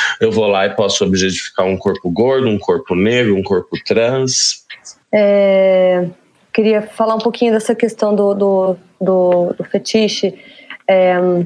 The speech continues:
Speaker 2: existe aí um espectro, assim, né? Por um lado,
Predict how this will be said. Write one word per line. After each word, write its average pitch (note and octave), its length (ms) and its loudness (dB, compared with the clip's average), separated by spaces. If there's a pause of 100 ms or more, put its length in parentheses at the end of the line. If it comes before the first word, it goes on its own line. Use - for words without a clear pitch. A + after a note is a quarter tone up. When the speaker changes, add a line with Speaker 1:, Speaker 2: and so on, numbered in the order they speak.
(280)
Speaker 2:
existe A#3 440 2
aí A#3+ 160 4
um B3 140 2
espectro, F#3+ 640 0
assim, F#3 300 -2
né? G3 380 2 (120)
Por G#3 120 2
um G#3 80 2
lado, G#3 560 0